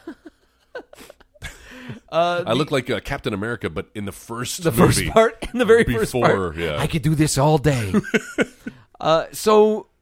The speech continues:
Speaker 1: the stereotype that they put on all these guys, though, that play gangsters,
Speaker 2: Yeah.
Speaker 1: sometimes can get borderline offensive.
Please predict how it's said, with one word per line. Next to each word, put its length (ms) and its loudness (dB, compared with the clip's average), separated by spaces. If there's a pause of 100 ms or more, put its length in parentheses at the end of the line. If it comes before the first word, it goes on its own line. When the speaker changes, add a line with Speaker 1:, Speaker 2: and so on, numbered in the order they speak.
(220)
Speaker 1:
the 200 -4
stereotype 800 0
that 120 -12
they 80 -4
put 260 -2
on 140 -2
all 260 -6
these 220 -6
guys, 380 -4
though, 100 -6
that 160 -10
play 160 -10
gangsters, 640 -10
Speaker 2:
Yeah. 400 -10
Speaker 1:
sometimes 560 -6
can 160 -6
get 180 -2
borderline 480 -4
offensive. 560 -10